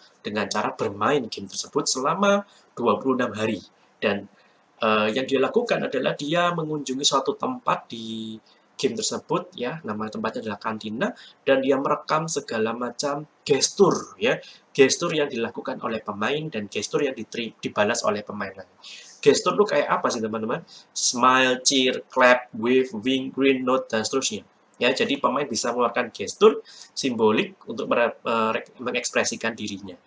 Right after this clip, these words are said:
Dan pemain lain yang menerima gestur tersebut juga bisa membalas ataupun tidak membalas. Nah,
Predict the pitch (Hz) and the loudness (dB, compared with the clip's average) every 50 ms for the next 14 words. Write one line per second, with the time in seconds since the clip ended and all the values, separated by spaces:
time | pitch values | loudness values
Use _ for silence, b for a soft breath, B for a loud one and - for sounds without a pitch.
0 | B B B B B - 110 107 107 107 131 120 123 120 120 127 - - 226 214 | B B B B B 2 2 2 4 4 2 4 4 4 4 6 8 8 8 6
1 | 214 135 127 123 120 117 113 127 127 123 127 127 - 120 - - 135 - - 139 | 6 2 0 -2 -2 -4 -2 -2 -2 -2 -2 -4 -4 -6 -6 -4 -6 -6 -4 -6
2 | - 185 190 180 170 - - 127 110 139 - - 107 - 123 110 110 104 101 98 | -6 -6 -6 -8 -10 -8 -6 -4 -4 -4 -4 -2 -2 -4 -2 -2 -4 -6 -6 -8
3 | 95 95 95 92 - - 113 - - 127 - 139 139 117 113 104 - - - 107 | -8 -8 -6 -6 -6 -6 -4 0 0 0 2 0 -2 -2 -4 -6 -8 -8 -6 -6
4 | 98 101 98 92 90 90 90 - - - B B B B B B B B - 135 | -8 -6 -8 -10 -10 -10 -8 -8 -8 -10 B B B B B B B B 0 2
5 | 123 110 104 | 2 2 2